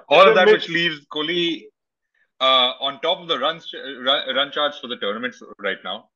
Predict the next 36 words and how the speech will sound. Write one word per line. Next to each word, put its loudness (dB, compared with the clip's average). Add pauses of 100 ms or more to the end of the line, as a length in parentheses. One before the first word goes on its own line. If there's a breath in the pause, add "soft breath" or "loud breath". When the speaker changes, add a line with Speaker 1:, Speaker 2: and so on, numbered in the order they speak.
Speaker 1:
um, -12 (680)
he, -18 (160)
by -6
three 0
runs 0
against, -8 (600)
uh, -12
ahead -2
of -8
Quinton -8
de -10
Kock. -6 (1900 soft breath)
Speaker 2:
Yeah, 8
uh, 8
just 0
a 4
Speaker 1:
I, 0
Speaker 2:
quick -6
Speaker 1:
I, 2
Speaker 2:
update. 2
Speaker 1:
I 2
Speaker 2:
He -2
Speaker 1:
don't 4
Speaker 2:
got 2
Speaker 1:
think -2
he's -6
too -2
high 2
on 0
the -10
wicket -14
chart, -14
even -16
with -20
that -6
one, -18